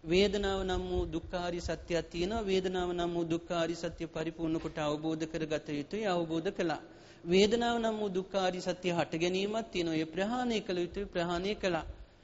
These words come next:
වේදනාව නිරුද්ධ වීම නම් වූ ආර්ය සත්‍යයක් තියෙනවා. සාක්ෂාත් කළ යුතුයි. සාක්ෂාත් කළා. වේදනා නිරුද්ධ ගාමිනී ප්‍රතිපදාවක් තියෙනවා. භාවිතා කළ යුතුයි.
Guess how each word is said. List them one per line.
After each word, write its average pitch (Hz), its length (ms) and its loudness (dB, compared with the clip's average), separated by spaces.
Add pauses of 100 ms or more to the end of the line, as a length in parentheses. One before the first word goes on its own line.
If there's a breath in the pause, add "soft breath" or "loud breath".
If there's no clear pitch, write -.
(100)
වේදනාව 214 540 6
නිරුද්ධ 208 360 2
වීම 262 240 4
නම් 220 220 0
වූ 185 140 2
ආර්ය 160 200 6
සත්‍යයක් 170 480 0
තියෙනවා. 175 280 0
සාක්ෂාත් 220 600 -2
කළ 180 160 -2
යුතුයි. 165 260 -2
සාක්ෂාත් 156 840 -4
කළා. 165 320 2 (260 loud breath)
වේදනා 202 460 4
නිරුද්ධ 214 340 2
ගාමිනී 247 420 0
ප්‍රතිපදාවක් 180 680 0
තියෙනවා. 165 260 0
භාවිතා 170 560 0
කළ 165 160 2
යුතුයි. 160 380 0